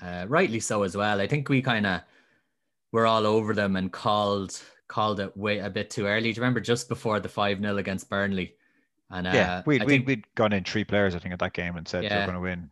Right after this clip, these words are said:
Speaker 1: And I think we went on the lads podcast, the, the Hangover lads, and I totally talked up City. They won five nil, and we're like, "Yeah, we know everything."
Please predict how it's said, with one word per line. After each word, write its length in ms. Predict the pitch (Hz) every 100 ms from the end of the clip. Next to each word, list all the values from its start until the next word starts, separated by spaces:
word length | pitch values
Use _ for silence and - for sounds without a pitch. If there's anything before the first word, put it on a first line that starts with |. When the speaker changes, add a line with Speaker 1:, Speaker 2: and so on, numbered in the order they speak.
| _
Speaker 1:
And 120 | 117
I 40 | 110
think 200 | 147 143
we 80 | 127
went 200 | 113 117
on 140 | 104
the 80 | 95
lads 340 | 98 101 98
podcast, 640 | - 98 - 92 90 - -
the, 380 | 90 85 85 85
the 100 | 92
Hangover 400 | 101 101 95 95
lads, 400 | 87 87 - - - _ -
and 140 | 90
I 80 | 92
totally 460 | - 117 110 101
talked 340 | 95 101 95 -
up 120 | -
City. 420 | - 101 92 92
They 140 | 92 101
won 200 | 104 98
five 300 | 101 92 92
nil, 160 | 98
and 80 | 92
we're 80 | 90
like, 160 | 87
"Yeah, 280 | 127 131 120
we 140 | 110 117
know 200 | 117 113
everything." 460 | 110 107 101 87